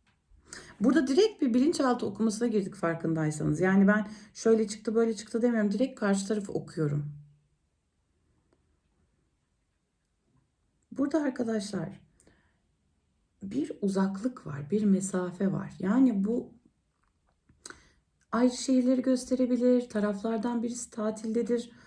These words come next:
onu gösterebilir. Ee, ya da aynı şehirde oturup yani aranızda aşılamayacak bir uzaklık vardır, e, ruhen. Fakat hiçbir şey bu kişinin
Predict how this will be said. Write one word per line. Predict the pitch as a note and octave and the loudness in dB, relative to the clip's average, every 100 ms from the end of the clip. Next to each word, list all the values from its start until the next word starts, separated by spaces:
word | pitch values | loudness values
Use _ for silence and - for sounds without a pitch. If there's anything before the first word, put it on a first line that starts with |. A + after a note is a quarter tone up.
| - _ _ | -20 _ _
onu | G#3 A#3 | 2 2
gösterebilir. | A#3+ A#3 - B3 A#3+ A#3 A3+ A#3 A#3 A3+ - - - - _ | 2 0 0 2 2 0 2 2 2 0 -12 -20 -20 -20 _
Ee, | G#3+ A3 G#3 G#3+ G#3+ G#3 | 2 4 4 2 2 2
ya | G#3+ | 0
da | G3+ | 0
aynı | G#3+ A#3 | 0 0
şehirde | A#3 A3+ A3+ G3+ | 0 0 0 0
oturup | A3 G#3 A#3 - | -4 -4 -8 -2
yani | G3+ G3 F#3+ | 4 4 4
aranızda | F#3 G3+ G#3+ G3 G#3 G#3 - - _ - | 2 0 0 0 -2 -2 -6 -20 _ -2
aşılamayacak | F#3 - G3 G#3+ B3+ A#3+ G3 F#3+ G3 | -2 2 4 8 8 8 4 0 0
bir | F#3 - | -4 -6
uzaklık | E3 D#3+ D#3+ - - - | -6 -4 -4 -6 -16 -4
vardır, | D3+ D3+ D3 D3 - - - - - _ | 0 0 -2 -6 -8 -12 -20 -20 -20 _
e, | E3 D#3+ | 2 4
ruhen. | D3+ D3 F#3+ F#3+ - C#3+ F3 - - - - - _ | 4 4 4 4 4 0 -2 -4 -10 -20 -20 -20 _
Fakat | - B3+ - A3+ - | -4 -4 -2 -8 -8
hiçbir | - G3 - C4 D4+ | -10 -10 -6 -2 -2
şey | D4+ - E3 D#3 - _ _ - | -2 -8 -8 -8 -12 _ _ -4
bu | G3+ D4+ | 0 0
kişinin | - G3+ G3+ F3+ D3+ D3+ | -2 -4 -2 0 0 -2